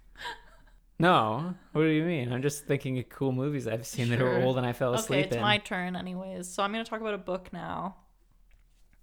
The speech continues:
Speaker 2: Is it, is that okay?
Speaker 1: No.
Speaker 2: Okay. So I'm gonna be talking about The First Bad Man by Miranda July.
Speaker 1: Wait, can I just give a quick suggestion?
Speaker 2: Sure.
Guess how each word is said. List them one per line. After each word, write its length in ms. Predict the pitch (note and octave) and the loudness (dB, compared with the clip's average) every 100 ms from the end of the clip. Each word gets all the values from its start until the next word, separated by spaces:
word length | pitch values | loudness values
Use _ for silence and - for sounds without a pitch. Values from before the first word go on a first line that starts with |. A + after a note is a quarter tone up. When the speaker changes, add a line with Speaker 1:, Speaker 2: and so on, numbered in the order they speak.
| _ _ _ _ | _ _ _ _
Speaker 2:
Is 160 | A#3+ F#3+ | -14 -6
it, 100 | F#3 | -2
is 280 | G3 F#3+ F#3 | -2 -2 -2
that 160 | F3+ | -2
okay? 380 | F#3 F#3 G3+ A3+ - - - _ _ _ - - D3+ | -2 -4 -4 -4 -8 -20 -20 _ _ _ -20 -16 -8
Speaker 1:
No. 100 | D4+ C#4 - - | -8 -8 -14 -10
Speaker 2:
Okay. 320 | F#3+ F#3+ G3+ F#3 - - | -8 -6 -8 -8 -16 -8
So 180 | - A3+ | 2 4
I'm 60 | |
gonna 120 | A#3+ C4+ | 4 0
be 80 | D#4+ | -2
talking 380 | C#4+ C4+ C#4 | 0 0 0
about 420 | C4+ B3 A#3 - F#3+ | -2 0 0 -2 -4
The 80 | |
First 460 | G#3 - G#3+ B3+ - | -4 0 0 0 0
Bad 300 | A3+ A3+ G#3 | 2 4 2
Man 540 | F#3 F3 F3 F3+ G#3 B3 - - | -4 -6 -4 -4 -4 -8 -14 -8
by 260 | - F3 F3+ | -2 0 0
Miranda 500 | F3+ F3+ F3+ F#3+ A#3 | -2 -2 -4 -4 -4
July. 680 | A#3 B3+ F#3+ E3 F3 A3+ E4 - - - | -6 -6 -4 -2 0 -2 -6 -14 -20 0
Speaker 1:
Wait, 520 | C#3 A2+ - - - - _ _ _ _ - | 4 4 2 -6 -20 -20 _ _ _ _ -6
can 140 | C3+ | -4
I 60 | B2 | -2
just 300 | B2 - A2+ | -4 -8 -6
give 160 | A2+ | -4
a 40 | A2+ | -4
quick 260 | - A2+ | -4 -6
suggestion? 680 | - A2+ G#2+ A2+ - C#3+ E3+ - F#3 | -6 -4 -2 -2 -4 -8 -8 -14 -12
Speaker 2:
Sure. 500 | - F3+ D#3+ F3 | -10 -8 -6 -6